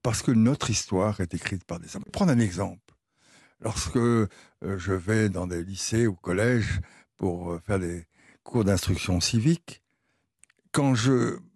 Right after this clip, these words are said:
parle aux enfants, euh, et aux adolescents de ces femmes qui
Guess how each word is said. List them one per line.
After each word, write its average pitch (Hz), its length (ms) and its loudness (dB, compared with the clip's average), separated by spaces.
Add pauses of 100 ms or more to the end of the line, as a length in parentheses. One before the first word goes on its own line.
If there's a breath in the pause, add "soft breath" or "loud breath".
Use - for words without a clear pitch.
(280)
parle 143 240 2
aux 113 140 4
enfants, 143 680 4
euh, 110 140 4 (300 soft breath)
et 104 60 4
aux 104 180 4
adolescents 113 560 4
de 120 180 4 (260 loud breath)
ces 110 160 0
femmes 147 320 0
qui 120 240 0